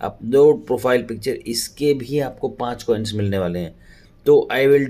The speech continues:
do this later पे क्लिक नहीं करना है, सेटअप प्रोफाइल पे क्लिक करना है और अपनी एक अच्छी सी फ़ोटो यहाँ पे अपलोड कर देनी है। तो जहाँ पे आपको मैं दिखा देता हूँ, जैसे ये यूजर नेम ऑटोमेटिकली आ चुका है,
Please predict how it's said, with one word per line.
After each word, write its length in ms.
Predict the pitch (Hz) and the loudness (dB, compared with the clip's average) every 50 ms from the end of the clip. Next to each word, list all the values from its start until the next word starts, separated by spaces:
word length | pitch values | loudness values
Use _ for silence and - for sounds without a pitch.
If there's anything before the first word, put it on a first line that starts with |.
| 113 135 | 0 0
do 200 | 139 147 143 131 | 2 2 2 0
this 320 | 117 110 131 135 - 127 | -2 -2 -2 -2 -2 -2
later 260 | 127 123 120 117 123 | -2 -2 -2 -2 -2
पे 140 | - - 135 | -2 -2 -2
क्लिक 220 | 131 - 135 117 | -2 -2 -6 -6
नहीं 140 | 123 135 131 | -6 -6 -4
करना 240 | 127 135 127 135 139 | -2 -2 -2 -2 -2
है, 60 | 139 | -2
सेटअप 460 | 139 - - 131 123 117 131 123 - - | -2 -4 -4 -2 -2 -2 -4 -6 -6 -2
प्रोफाइल 360 | 120 123 113 117 123 117 113 | 0 0 0 2 0 0 0
पे 140 | 113 117 120 | -2 -4 -10
क्लिक 300 | - - 135 127 117 - | -8 -6 -8 -6 -4 -2
करना 240 | 127 117 117 120 120 | -2 -2 -2 -2 -4
है 220 | 123 135 143 143 - - - - - _ - | -4 -4 -6 -8 -10 -20 -20 -20 -20 _ -6
और 120 | - 117 | -4 -4
अपनी 260 | 123 - 135 143 143 | -4 -4 -2 -2 -2
एक 120 | 139 - - - | -2 -2 -4 -6
अच्छी 240 | - 120 - - 143 | -8 -6 -6 -6 -6
सी 120 | 131 127 120 | -6 -8 -8
फ़ोटो 300 | - - 117 113 117 117 | -6 -4 -4 0 0 0
यहाँ 220 | 113 110 107 104 | 0 -2 -2 -2
पे 100 | 107 120 | -2 0
अपलोड 460 | 117 110 - 110 120 139 151 151 - - - | -2 -2 0 0 0 0 0 0 -4 -10 -4
कर 160 | - 127 120 | -2 -2 -2
देनी 280 | 104 95 101 95 92 87 | -2 -2 -6 -6 -8 -10
है। 180 | 85 73 73 - - - _ _ _ - - - - - - - - - - - _ _ _ _ _ _ _ _ _ _ _ _ _ _ | -12 -14 -18 -20 -20 -20 _ _ _ -20 -20 -20 -20 -20 -20 -20 -20 -20 -20 -20 _ _ _ _ _ _ _ _ _ _ _ _ _ _
तो 80 | - 98 | -14 -12
जहाँ 340 | 92 92 117 117 123 127 113 | -10 -8 -8 -8 -8 -6 -2
पे 120 | 139 143 135 | 0 0 2
आपको 260 | 131 127 - - 139 | 0 -2 -2 -2 -2
मैं 120 | 139 135 | 0 0
दिखा 220 | 123 120 120 131 131 | -2 -2 0 0 0
देता 180 | 131 - 135 | 0 0 -2
हूँ, 100 | 135 131 | -2 -2
जैसे 260 | 117 117 113 113 120 | 0 -2 -2 0 0
ये 100 | 117 113 | 0 0
यूजर 260 | 113 110 107 101 107 113 | 0 0 -2 -2 -2 0
नेम 180 | 117 113 113 | 0 0 0
ऑटोमेटिकली 640 | 107 104 101 104 117 117 120 113 127 127 131 139 139 | 0 0 2 2 0 0 0 -2 -4 -2 -2 0 0
आ 80 | 135 127 | 0 0
चुका 260 | 120 - 117 131 131 | -2 -4 -4 -4 -2
है, 280 | 131 139 143 143 143 | -2 -2 -4 -6 -10